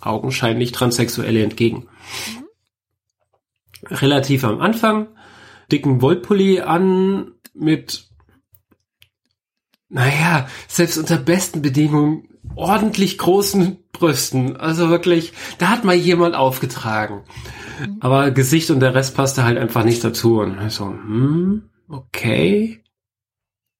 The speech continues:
Speaker 1: Wenn die das kann, dann kann ich das auch. Kongress ist bekanntlich zwischen Weihnachten und Neujahr.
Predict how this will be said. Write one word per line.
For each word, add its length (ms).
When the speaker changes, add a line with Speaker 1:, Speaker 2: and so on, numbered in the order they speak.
Speaker 1:
Wenn 160
die 140
das 280
kann, 240
dann 160
kann 160
ich 80
das 260
auch. 320
Kongress 600
ist 320
bekanntlich 500
zwischen 360
Weihnachten 420
und 140
Neujahr. 500